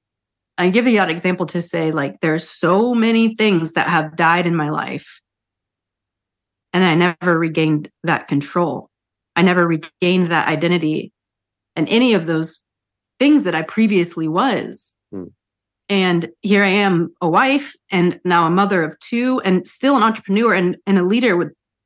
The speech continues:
Speaker 1: people that I love and I care for, and they, and they do well. Like, I'm, there's so many good things, is what I'm trying to say. There's so many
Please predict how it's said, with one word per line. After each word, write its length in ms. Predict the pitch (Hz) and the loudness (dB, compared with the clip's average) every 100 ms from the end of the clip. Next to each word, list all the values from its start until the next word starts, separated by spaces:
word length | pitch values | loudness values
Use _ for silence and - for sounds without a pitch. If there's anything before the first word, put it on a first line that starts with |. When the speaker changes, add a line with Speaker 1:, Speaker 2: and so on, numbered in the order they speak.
| _ _ _ _ _ | _ _ _ _ _
Speaker 1:
people 220 | - 240 | -4 -2
that 120 | 185 170 | -2 -2
I 80 | |
love 320 | 160 185 226 208 | 0 2 2 2
and 100 | 160 | -4
I 100 | - | -10
care 200 | - 240 | -4 -2
for, 180 | 254 185 | -2 -2
and 100 | 180 | -2
they, 100 | - | -2
and 100 | - | -2
they 100 | 180 | -2
do 200 | 170 233 | -2 -2
well. 320 | 202 302 359 | 0 2 2
Like, 160 | - 175 | 0 -2
I'm, 140 | 185 185 - - _ _ _ _ | -2 -2 -10 -20 _ _ _ _
there's 240 | 214 208 | 0 0
so 120 | 262 | 0
many 240 | 294 277 220 | 2 4 4
good 300 | 311 381 349 | 2 2 0
things, 240 | 403 370 | 2 2
is 100 | 277 | 2
what 80 | - | 0
I'm 100 | 220 | -2
trying 260 | 220 233 196 | 0 0 -2
to 40 | - _ | -4 _
say. 400 | - 214 117 - | -4 -2 -2 -2
There's 180 | 208 202 | -4 0
so 60 | |
many 220 | 226 190 | 0 0